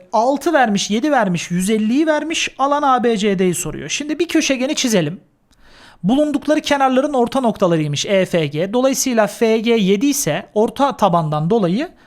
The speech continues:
bu çizdiğim, e, köşegenin uzunluğu on dört. Diğer köşegeni yani F B, e, D B'yi çiziyorum.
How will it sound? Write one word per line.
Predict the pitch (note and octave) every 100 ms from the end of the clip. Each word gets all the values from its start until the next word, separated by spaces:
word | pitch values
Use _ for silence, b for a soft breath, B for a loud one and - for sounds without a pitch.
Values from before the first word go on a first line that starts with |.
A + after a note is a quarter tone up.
| b E4
bu | D#4+
çizdiğim, | A#3+ E3+ D#3+ D3+ D3 _ -
e, | D#3 D#3
köşegenin | C#4 - G#3+ E3 G3+
uzunluğu | A3+ E3 A3 E4+
on | A3+ F3+ C#3
dört. | G#2+ - - B B B B B -
Diğer | D4+ F4+ D#4
köşegeni | C#4 - A3+ F#3+ G#3
yani | A#3 A#3+
F | B3 A#3 A#3 A3+
B, | A#3+
e, | - F3+ E3
D | F3+ G3+ G#3
B'yi | A#3+
çiziyorum. | - F#3 D3+ C3+ G#3